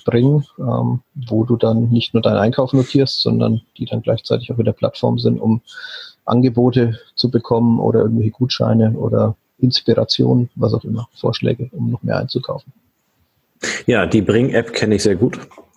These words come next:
Speaker 2: Ähm, die
Speaker 1: Okay.
Speaker 2: Bring-App hat's auch, äh, ernsthaft geschafft, ähm, mir Ende zweitausendneunzehn eine komplette Auswertung zu schicken. Ähm,
Speaker 1: <laughs>
Speaker 2: ich bin bei der Bring-App allerdings eher so der Typ Kommissionierer.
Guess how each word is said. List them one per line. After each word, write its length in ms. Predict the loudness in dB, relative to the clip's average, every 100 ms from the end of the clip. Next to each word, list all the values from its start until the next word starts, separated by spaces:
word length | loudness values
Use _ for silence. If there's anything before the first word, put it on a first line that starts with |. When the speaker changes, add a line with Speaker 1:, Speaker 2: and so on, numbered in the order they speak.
| -2
Speaker 2:
Ähm, 540 | 2 2 2 2 -2 0
die 60 | 2
Speaker 1:
Okay. 100 | 4
Speaker 2:
Bring-App 400 | 2 2 0 -2
hat's 200 | -4 0
auch, 280 | 0 0 -2
äh, 220 | 2 2
ernsthaft 480 | 2 0 0 -4 -2
geschafft, 420 | -2 0 -2 -6 -2
ähm, 560 | 0 2 4 4 2 2
mir 520 | 0 4 4 2 0
Ende 240 | 2 2 2
zweitausendneunzehn 800 | 0 2 2 0 2 0 2 2
eine 80 |
komplette 400 | 2 0 0 2
Auswertung 480 | 2 2 2 2 0
zu 120 | -2
schicken. 340 | -2 0 -2 -6 _ _ _ _ _ _ -6
Ähm, 380 | -2 0 0 0
Speaker 1:
<laughs> 60 | 0
Speaker 2:
ich 300 | -2 -4 -10 _
bin 300 | 2 2 4
bei 160 | 4 4
der 160 | 2
Bring-App 640 | 0 0 2 0 -2 -4 -4
allerdings 480 | 0 2 2 0 0
eher 340 | 2 4 4
so 380 | 2 0 2 2
der 180 | 2 0
Typ 220 | 0 -2
Kommissionierer. 760 | 0 0 2 2 2 2 0